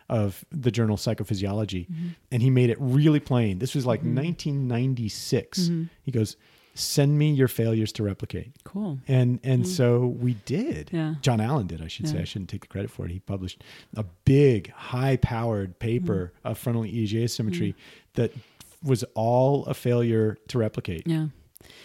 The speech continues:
Speaker 1: And it caused a firestorm. And then,
Speaker 2: Mm.
Speaker 1: and then a guy named Dirk Hagemann in, in Germany did the same thing. And then,
Speaker 2: Mm-hmm.
Speaker 1: and then we were just,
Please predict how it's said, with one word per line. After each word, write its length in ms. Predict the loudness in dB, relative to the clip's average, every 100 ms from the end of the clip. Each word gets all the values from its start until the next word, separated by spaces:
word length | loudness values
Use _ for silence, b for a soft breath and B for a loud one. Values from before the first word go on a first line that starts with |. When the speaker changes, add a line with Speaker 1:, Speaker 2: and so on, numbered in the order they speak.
| B B 0
Speaker 1:
And 140 | 2
it 140 | 2 2
caused 340 | 4 4 4
a 40 |
firestorm. 640 | -2 0 0 2 2 0 0
And 80 | 2
then, 180 | 2
Speaker 2:
Mm. 240 | 0 -6 -8
Speaker 1:
and 140 | -4 -2
then 240 | 0 -2 -6
a 80 |
guy 160 | -4 -2
named 180 | 0 0
Dirk 200 | -2 -2
Hagemann 680 | -6 -4 0 2 2 2 0
in, 240 | 0 -2
in 260 | -2 -2 0
Germany 340 | 2 2 0
did 140 | -2 -4
the 60 |
same 260 | -4 -2 -2
thing. 240 | 0 -2
And 100 | 0
then, 160 | 2 2
Speaker 2:
Mm-hmm. 120 | 0 -6 B B
Speaker 1:
and 160 | 0 4
then 500 | 4 2 0 -8 -10 -10 -2
we 140 | 2
were 80 | 2
just, 260 | 0 -2